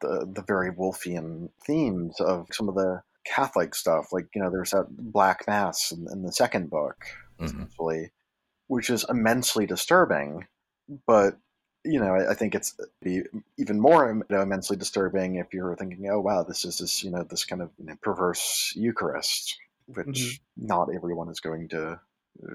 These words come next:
Speaker 1: to, to read as, I guess. So
Speaker 3: You met, uh, Wolfe at ReaderCon.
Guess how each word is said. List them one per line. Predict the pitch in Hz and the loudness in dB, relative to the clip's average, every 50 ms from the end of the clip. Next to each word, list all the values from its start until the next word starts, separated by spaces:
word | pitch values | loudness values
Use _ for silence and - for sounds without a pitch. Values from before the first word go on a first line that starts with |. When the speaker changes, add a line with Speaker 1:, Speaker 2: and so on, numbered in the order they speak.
| 127 - | -16 -16
Speaker 1:
to, | - - - - - - - | -16 -16 -16 -14 -14 -14 -12
to | - 98 92 | -8 -6 -2
read | 101 117 113 - | 0 0 0 0
as, | 69 64 - - - - - - | -2 -4 -6 -8 -8 -10 -8 -8
I | - | -8
guess. | - - 62 - - - - - - - - _ - - _ | -8 -8 -6 -4 -2 -4 -4 -4 -8 -20 -20 _ -20 -20 _
So | - - - - - - - - - - _ - | -8 -8 -6 -6 -8 -10 -12 -12 -14 -16 _ -8
Speaker 3:
You | 156 151 165 | 0 2 4
met, | 165 175 180 175 - - | 6 6 6 6 4 4
uh, | 175 170 165 | 6 6 6
Wolfe | 160 156 180 170 - | 6 4 2 0 0
at | 196 165 | 0 0
ReaderCon. | 160 175 233 226 - - 120 117 120 | 2 2 2 0 -2 -2 -4 -6 -6